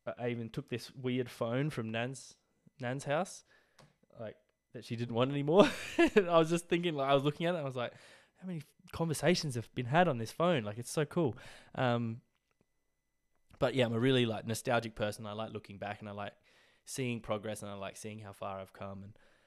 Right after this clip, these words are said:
um, I think I'll, I'll do this off the, off the top of my head, but I'll, I'll write these as we go. But these can be my top five takeaways.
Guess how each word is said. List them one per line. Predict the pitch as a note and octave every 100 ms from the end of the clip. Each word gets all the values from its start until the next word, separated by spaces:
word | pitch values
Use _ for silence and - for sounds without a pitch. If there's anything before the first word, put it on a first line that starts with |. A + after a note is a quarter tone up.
| _ - -
um, | - - - _ _ _ _ _ _ _ _ _ _ _
I | B2
think | - B2+ A#2+ - - _ _ _ _ -
I'll, | A#2+ -
I'll | C3
do | B2+ D3
this | B2
off | A#2
the, | - A2+ A#2 - - -
off | B2 -
the | A#2+ A2 G#2 G#2 G#2+ A2 -
top | - D3+
of | C3
my | A2
head, | A2+ G#2+ B2+ - -
but | - G#2+
I'll, | A#2
I'll | A#2+ A#2+
write | C#3 B2
these | A#2+
as | A2 G#2+
we | G#2
go. | G#2 - A2+ - _
But | A#2+ A#2+
these | B2+ A#2
can | B2+
be | A#2 A2+
my | G#2+ A2
top | - C#3+
five | - B2 A2+ A2
takeaways. | - A#2 A#2+ G#2 G2+ A2 D3+ -